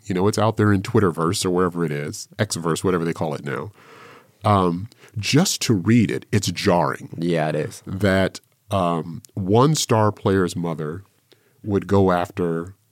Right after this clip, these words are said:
Speaker 1: the other star player's mother, um, on something, on an issue such as this, and not keep this stuff in-house, close to the vest,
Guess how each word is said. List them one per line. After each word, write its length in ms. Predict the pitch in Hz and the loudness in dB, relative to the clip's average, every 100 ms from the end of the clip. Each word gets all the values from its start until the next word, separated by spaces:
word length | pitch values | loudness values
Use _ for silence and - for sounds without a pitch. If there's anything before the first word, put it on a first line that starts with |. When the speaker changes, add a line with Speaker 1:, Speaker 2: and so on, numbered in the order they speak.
| - | -6
Speaker 1:
the 200 | 98 - | -2 0
other 380 | 127 151 113 80 | 2 4 4 2
star 400 | 80 - 90 85 | -2 -2 0 0
player's 480 | 82 - 87 80 78 | -2 -2 0 -2 -4
mother, 460 | 85 78 76 80 101 - _ _ _ _ _ _ _ _ - - | -6 -6 -8 -10 -12 -18 _ _ _ _ _ _ _ _ -20 -10
um, 500 | 98 90 82 78 85 _ | -8 -6 -8 -10 -20 _
on 220 | 104 98 95 | 0 0 0
something, 580 | - 110 98 101 90 - | 0 0 2 0 -2 0
on 140 | 101 | 0
an 100 | 95 | 2
issue 380 | 101 - 101 85 | 0 0 -2 -2
such 280 | - 87 87 | -2 -2 -4
as 60 | |
this, 260 | 80 69 - | -6 -6 -6
and 100 | 90 | -4
not 240 | 95 101 | -2 -2
keep 260 | - 107 101 | -2 -4 -4
this 140 | 92 - | -6 -4
stuff 420 | - 78 76 - _ _ _ - | -2 -4 -4 -10 _ _ _ -4
in-house, 580 | 104 82 87 82 82 - | -2 0 0 -2 -4 -12
close 320 | - 101 95 | -2 0 2
to 100 | 113 | 2
the 120 | 113 | 2
vest, 420 | 92 82 82 - | 2 0 -4 -8